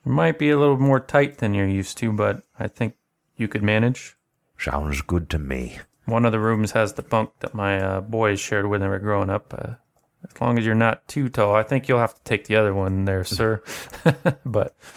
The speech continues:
Speaker 1: uh, the other fellows are on the smaller side. They should fit no problem, or they'll have to sleep scrunched up, you know.
Speaker 2: Ah, excellent. I don't think they'll mind. Uh,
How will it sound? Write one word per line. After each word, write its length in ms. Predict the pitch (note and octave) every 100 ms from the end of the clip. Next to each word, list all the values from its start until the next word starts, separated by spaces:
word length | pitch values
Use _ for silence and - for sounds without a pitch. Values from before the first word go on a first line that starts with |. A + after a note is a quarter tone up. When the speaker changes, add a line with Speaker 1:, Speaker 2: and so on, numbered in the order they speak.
| - _ _ _ -
Speaker 1:
uh, 80 |
the 140 | G2 G#2
other 160 | A#2
fellows 360 | G2 - G2+ F#2+
are 260 | F#2+ F#2 - _ _ _ _
on 160 | B2+ A#2+
the 60 | G2+
smaller 360 | D#3 D#3 A#2+
side. 300 | G2 - F#2+
They 120 | G2
should 220 | F#2 - F#2+
fit 240 | - -
no 120 | G2+
problem, 360 | F#2+ - G2+ G2+
or 100 | D3
they'll 100 | A#2+
have 180 | A2 A2
to 60 | -
sleep 300 | - - - _ _ -
scrunched 480 | - A2 F#2+ -
up, 240 | - - -
you 80 | D#2
know. 120 | E2
Speaker 2:
Ah, 260 | C#2 C2 - _ - - _ _ _ -
excellent. 500 | G#2 - - F#2+ F2+ -
I 100 | E2
don't 180 | F2 E2+
think 180 | E2 D2+
they'll 200 | D#2 D2
mind. 640 | C2 A1+ A#1+ B1+ - - -
Uh, 260 | C2 -